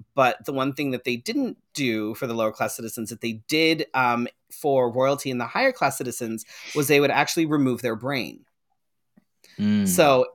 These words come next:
Speaker 1: if the brain was missing, uh, or, you know, they, when they did the, like, the, the, the C T scan on the mummy, um, if, uh, if they could tell that the brain had been pulled out, if they could tell that the brain was missing, that would give them an idea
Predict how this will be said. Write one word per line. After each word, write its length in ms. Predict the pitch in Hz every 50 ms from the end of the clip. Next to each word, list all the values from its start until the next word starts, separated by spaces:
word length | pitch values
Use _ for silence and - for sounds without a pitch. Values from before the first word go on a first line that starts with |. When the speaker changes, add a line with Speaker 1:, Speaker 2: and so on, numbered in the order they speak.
| -
Speaker 1:
if 160 | 147 143 - -
the 100 | 165 139
brain 640 | 123 - 131 139 165 185 226 247 254 240 233 214
was 180 | 190 180 185 -
missing, 680 | 156 151 160 156 - - 120 104 101 92 90 92 87 - _ -
uh, 380 | 127 123 117 113 110 95 82 - - _ _ _ _ _ - -
or, 220 | 123 120 113 120 -
you 100 | 139 135
know, 140 | 123 113 107
they, 180 | 104 110 127 120
when 140 | 120 131
they 120 | 127 127 123
did 300 | 117 - 143 131 131 117
the, 460 | 139 127 117 113 110 107 104 90 -
like, 220 | 107 110 107 104 -
the, 260 | 120 107 101 101 101
the, 160 | - - 98 - _
the 80 | - 110
C 160 | - - 127
T 200 | 117 - 131 123
scan 420 | - - 127 110 104 98 98 98
on 300 | - - 113 110 110 110
the 60 | 113 113
mummy, 440 | 117 135 165 156 113 104 104 101 - - - - - _ -
um, 540 | 139 135 131 123 117 113 110 101 95 87 - _ _ - - _ _
if, 340 | - 139 139 131 131 - - - -
uh, 500 | 131 135 131 123 120 113 110 107 90 - - - _ _ _ _ _ _ -
if 140 | 135 139 139
they 120 | 151 139
could 200 | 135 - 131 117
tell 440 | - - 147 160 160 160 170 175 170
that 200 | 151 139 135 131
the 80 | - 139
brain 480 | 127 120 127 123 135 135 139 143 147 151
had 220 | 156 143 127 127
been 180 | 139 127 120 113
pulled 280 | - - 123 123 120
out, 180 | 107 107 123 147
if 80 | 151 -
they 100 | 127 113
could 180 | - - 113
tell 120 | - 127 120
that 60 | 117
the 60 | 120
brain 180 | 117 120 117 113
was 140 | 110 - -
missing, 220 | 110 - 131 123
that 100 | 113 -
would 180 | 120 120 117 -
give 220 | - 123 117 113
them 140 | 139 127 123
an 80 | 120
idea 680 | 113 113 110 107 110 - 127 143 147 135 123 117 110 107